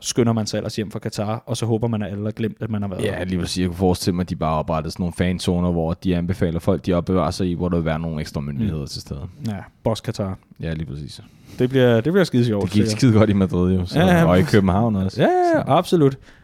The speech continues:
Speaker 1: Åh, du siger København. Det var altså Frederiksberg.
Speaker 2: Ja.
Speaker 1: Øh, jeg ved, der er
Speaker 2: Nå,
Speaker 1: nogen,
Speaker 2: ja.
Speaker 1: der vil, der vil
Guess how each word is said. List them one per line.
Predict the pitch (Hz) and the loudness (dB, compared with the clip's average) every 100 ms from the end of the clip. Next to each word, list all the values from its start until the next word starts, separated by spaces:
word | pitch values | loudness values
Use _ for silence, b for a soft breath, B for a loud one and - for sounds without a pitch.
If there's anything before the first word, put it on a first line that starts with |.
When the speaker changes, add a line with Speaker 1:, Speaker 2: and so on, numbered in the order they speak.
| B B B | B B B
Speaker 1:
Åh, | 147 - 190 | 0 2 0
du | |
siger | - 170 | 2 2
København. | - 143 147 147 | 2 0 -2 -2
Det | 139 | 0
var | 156 | 0
altså | 151 | 0
Frederiksberg. | 147 123 - 143 123 - | 0 -2 0 -2 -2 0
Speaker 2:
Ja. | 151 | 2
Speaker 1:
Øh, | 135 | 2
jeg | 139 | 4
ved, | 156 | 4
der | 151 | 6
er | |
Speaker 2:
Nå, | 147 | 6
Speaker 1:
nogen, | 170 | 6
Speaker 2:
ja. | 151 | 6
Speaker 1:
der | 143 131 | 6 4
vil, | 120 | 2
der | 139 | 0
vil | 131 | 0